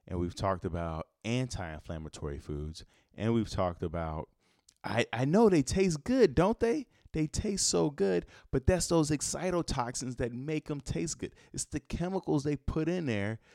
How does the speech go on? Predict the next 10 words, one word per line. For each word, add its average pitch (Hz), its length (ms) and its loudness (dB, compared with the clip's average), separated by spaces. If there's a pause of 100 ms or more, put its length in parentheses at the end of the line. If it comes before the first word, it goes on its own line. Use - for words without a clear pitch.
(180)
that 120 220 -2
tells 165 320 2
you, 127 80 4
"This 143 200 0
tastes 143 360 -2
so 120 220 4
good, 95 420 0 (280)
have 156 360 -2
one 110 320 0
more." 82 420 -4